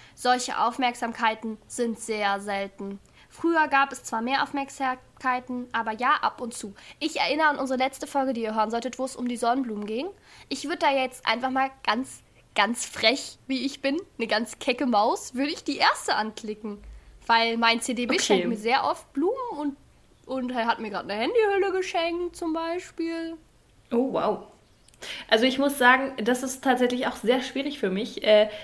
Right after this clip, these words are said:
Speaker 2: weil, mh, das ist total unterschiedlich. Das kommt manchmal vor, es kommt jetzt nicht so f-,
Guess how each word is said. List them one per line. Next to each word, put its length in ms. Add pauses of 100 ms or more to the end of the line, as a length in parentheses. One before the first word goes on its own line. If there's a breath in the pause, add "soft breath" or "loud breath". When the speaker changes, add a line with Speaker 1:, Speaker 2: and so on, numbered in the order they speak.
(180 loud breath)
Speaker 2:
weil, 480 (240)
mh, 320 (400)
das 280
ist 280
total 260
unterschiedlich. 640
Das 300
kommt 240
manchmal 320
vor, 300
es 220
kommt 220
jetzt 180
nicht 160
so 80
f-, 220